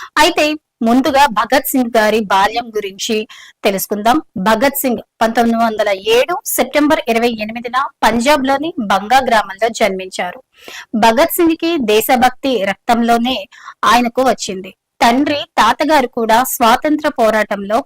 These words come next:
పాల్గొన్నారు. చిన్న వయసులోనే భగత్ సింగ్ పుస్తకాలు చదివి విప్లవ భావజాలాన్ని ఆకలింపు చేసుకున్నారు. లాలా లజపత్ రాయ్, బాల గంగాధర్ తిలక్ వంటి నేతల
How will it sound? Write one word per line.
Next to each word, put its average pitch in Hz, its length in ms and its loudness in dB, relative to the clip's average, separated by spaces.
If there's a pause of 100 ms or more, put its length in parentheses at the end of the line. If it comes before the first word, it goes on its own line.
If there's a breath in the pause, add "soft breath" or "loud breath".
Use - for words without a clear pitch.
పాల్గొన్నారు. 185 580 -2 (580 soft breath)
చిన్న 349 200 4
వయసులోనే 285 600 0
భగత్ 240 420 -2
సింగ్ 247 320 -6
పుస్తకాలు 226 520 0
చదివి 214 500 -4
విప్లవ 220 440 -2
భావజాలాన్ని 233 1160 0
ఆకలింపు 254 500 0 (100)
చేసుకున్నారు. 202 560 -10 (500 loud breath)
లాలా 214 360 4
లజపత్ 311 460 -2
రాయ్, 311 280 0
బాల 226 360 0 (100)
గంగాధర్ 254 440 0
తిలక్ 233 380 0
వంటి 220 300 -2
నేతల 226 560 0